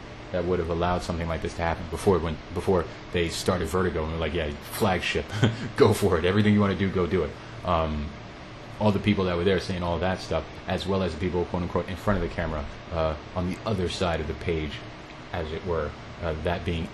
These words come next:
inside the page, the ones creating the world itself, uh, the artists, uh, John Ridgway, uh,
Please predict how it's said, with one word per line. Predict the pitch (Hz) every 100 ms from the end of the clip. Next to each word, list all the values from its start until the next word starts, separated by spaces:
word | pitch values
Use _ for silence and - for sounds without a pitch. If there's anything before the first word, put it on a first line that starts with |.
| -
inside | 90 85 - 87 80 76
the | 80
page, | - 82 71 71
the | 82
ones | 80 82 -
creating | - 92 87 85 82
the | 78
world | 76 85 80
itself, | 76 - - 87 73 - - - - -
uh, | 80 76
the | 85
artists, | 92 87 78 - - - - - -
uh, | 80 76
John | 92 85 80
Ridgway, | 80 80 76 76 73 73 - - - - - - - - -
uh, | 101 90